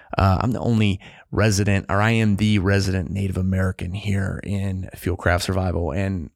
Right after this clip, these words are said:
I don't know if you know this or not, but we don't have much body hair at all. All my hair that it could potentially be on my body is on my head. So when we got our gear from Manscaped, um, I was nice enough to give mine over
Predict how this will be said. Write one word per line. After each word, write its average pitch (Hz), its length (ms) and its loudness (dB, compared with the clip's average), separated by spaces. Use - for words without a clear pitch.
I 120 80 0
don't 120 100 2
know 113 80 4
if 101 80 0
you 95 60 2
know 101 140 4
this 98 140 0
or 98 60 2
not, 101 240 4
but 85 160 -2
we - 80 -2
don't 107 220 2
have 101 260 0
much 95 320 -2
body 95 220 2
hair 90 160 0
at 90 40 0
all. 87 200 0
All 87 120 0
my 107 160 2
hair 101 400 2
that 80 160 -6
it - 80 -12
could - 120 -12
potentially 101 420 -4
be 92 140 0
on 92 100 2
my 90 120 2
body 90 280 2
is 85 100 -2
on 87 100 -2
my 76 120 -4
head. 95 360 -4
So 95 300 -2
when 85 160 -4
we 101 60 0
got 127 180 0
our 131 80 2
gear 110 280 2
from 95 200 0
Manscaped, 101 600 0
um, 90 360 2
I 85 80 2
was 92 140 0
nice 107 300 2
enough 95 200 2
to 98 100 -2
give 92 220 2
mine 92 300 4
over 87 340 -2